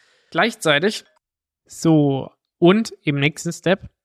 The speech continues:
geht's dann, nachdem wir die Umsätze verlässlich prognostiziert haben, daran einmal deine Kostenseite zu betrachten. Na,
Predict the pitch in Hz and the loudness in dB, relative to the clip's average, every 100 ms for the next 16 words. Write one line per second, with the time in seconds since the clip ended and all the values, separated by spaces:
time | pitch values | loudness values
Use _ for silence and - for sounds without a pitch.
0 | _ 143 143 - - 147 143 139 - 135 | _ -4 -4 -6 0 2 2 -2 -8 -10
1 | - 151 170 170 151 165 185 160 147 143 | -4 -2 0 2 2 0 2 0 -2 -2
2 | 135 - 139 143 - 160 143 - 160 151 | -2 -2 -4 -4 -4 -4 -6 -4 -6 -6
3 | 139 143 - 151 165 - 127 131 156 - | -8 -10 -10 -6 -6 -6 -6 -6 -8 -14
4 | _ _ _ _ 131 151 170 170 180 - | _ _ _ _ 0 2 2 2 0 -10
5 | _ _ - 143 151 160 160 160 160 151 | _ _ -6 -2 2 4 4 4 2 0
6 | 123 139 147 - 139 127 - 143 131 131 | 0 0 -2 -4 -6 -6 -8 -8 -6 -6
7 | 131 123 127 127 120 117 - 131 _ _ | -6 -10 -16 -18 -18 -20 -20 -20 _ _
8 | _ 139 | _ -10